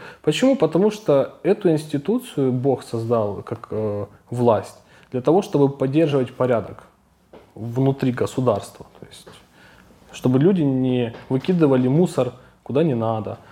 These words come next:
чтобы люди переходили дорогу в положенном месте на зелёный свет.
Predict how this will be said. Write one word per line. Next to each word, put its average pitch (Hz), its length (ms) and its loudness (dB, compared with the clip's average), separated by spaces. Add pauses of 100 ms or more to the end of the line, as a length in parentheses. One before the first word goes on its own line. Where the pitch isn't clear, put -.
(140)
чтобы 123 540 0 (240)
люди 143 580 2 (720)
переходили 147 580 4
дорогу 139 440 2
в - 60 -16
положенном 151 460 0
месте 160 380 0
на 120 100 -4
зелёный 131 380 -2
свет. 107 480 -6